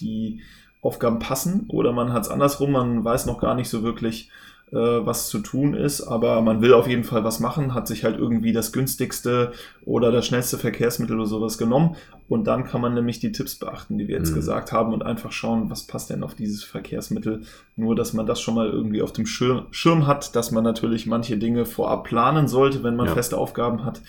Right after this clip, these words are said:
Speaker 1: und andere, die kann man dann, die ergeben sich dann einfach. Und ja, Ed,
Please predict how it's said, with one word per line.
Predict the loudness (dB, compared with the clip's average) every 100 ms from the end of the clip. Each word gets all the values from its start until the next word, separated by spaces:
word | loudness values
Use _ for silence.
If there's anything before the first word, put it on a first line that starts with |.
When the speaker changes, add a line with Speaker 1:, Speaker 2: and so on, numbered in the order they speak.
| -20 -20 -20 _
Speaker 1:
und | -8 -6 -4
andere, | -4 -2 -2 -4 -6 -16 -20 _ _ -6
die | -4 -4
kann | -2
man | 0 0 0 -4 -12
dann, | -4 -2 -2
die | -2
ergeben | -4 0 -2 -2
sich | -4 -6
dann | -8
einfach. | -6 -8 -6 -6 -8 -20 -20 _ -8
Und | -2 0 2
ja, | 2 2
Ed, | 2 0 -2